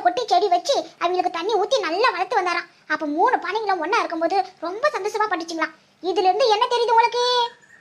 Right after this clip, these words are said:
பானை உடைஞ்சு போச்சுன்னா மண்ணு கொட்டி செடி வைக்கணும்னு தெரியுது. மண்ணாங்கட்டி, நீ சொன்னது தப்பு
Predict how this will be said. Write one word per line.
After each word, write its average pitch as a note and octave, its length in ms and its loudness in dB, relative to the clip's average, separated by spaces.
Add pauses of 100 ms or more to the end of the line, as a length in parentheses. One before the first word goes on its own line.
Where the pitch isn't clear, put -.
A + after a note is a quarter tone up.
(520)
பானை G#4 340 2
உடைஞ்சு G#4+ 240 -2
போச்சுன்னா F#4 280 0 (100)
மண்ணு G#4 220 0
கொட்டி G#4 200 0
செடி A4 220 2
வைக்கணும்னு A4 380 0
தெரியுது. A#4+ 280 2 (760)
மண்ணாங்கட்டி, G4 560 -2 (380)
நீ F4+ 80 0 (120)
சொன்னது G4+ 320 0 (140)
தப்பு G4 180 2